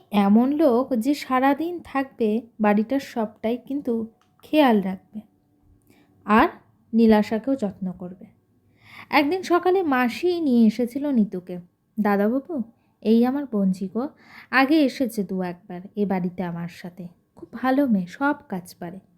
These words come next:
নীলাশা মুখটা কুঁচকে বলেছিল, "তোমার স্বামী নেই, বিয়ে হয়েছে?" মাসির শেখানো কথায় উত্তর দিয়েছিল, "বিয়ে হয়েছিল গো বৌদি,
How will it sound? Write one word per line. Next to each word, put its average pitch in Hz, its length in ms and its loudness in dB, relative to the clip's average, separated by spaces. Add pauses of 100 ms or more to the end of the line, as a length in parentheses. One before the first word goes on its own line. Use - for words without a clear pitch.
(800)
নীলাশা 381 420 2
মুখটা 320 340 -6
কুঁচকে 285 500 -6
বলেছিল, 277 640 -2
"তোমার 285 300 -6
স্বামী 254 440 -4
নেই, 254 260 -2
বিয়ে 247 240 0
হয়েছে?" 269 440 -2 (1160)
মাসির 220 400 4
শেখানো 320 480 -6
কথায় 285 320 -4
উত্তর 247 300 -6
দিয়েছিল, 254 680 -2
"বিয়ে 240 300 0
হয়েছিল 220 440 0
গো 185 140 -6
বৌদি, 196 440 -4